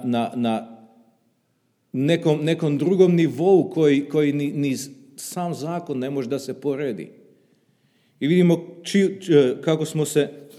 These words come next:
kako smo počeli čitanje ovde, kaže, kaže, kazalo je stari, znači bilo je u zakonu da, da se, da se,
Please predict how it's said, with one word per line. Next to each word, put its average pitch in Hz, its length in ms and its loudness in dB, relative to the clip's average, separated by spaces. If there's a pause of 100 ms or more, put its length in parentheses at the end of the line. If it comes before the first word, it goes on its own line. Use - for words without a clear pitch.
(180)
kako 160 200 2
smo 156 160 2
počeli 156 420 2
čitanje 156 500 -2
ovde, 120 160 2
kaže, 123 320 -2 (600)
kaže, 123 460 2 (1200)
kazalo 175 460 6
je 160 60 6
stari, 135 560 2
znači 135 300 -2
bilo 147 220 2
je 175 60 4
u - 20 2
zakonu 131 500 0
da, 113 260 0 (360)
da 113 220 0
se, 117 360 2
da 123 160 0
se, 120 420 0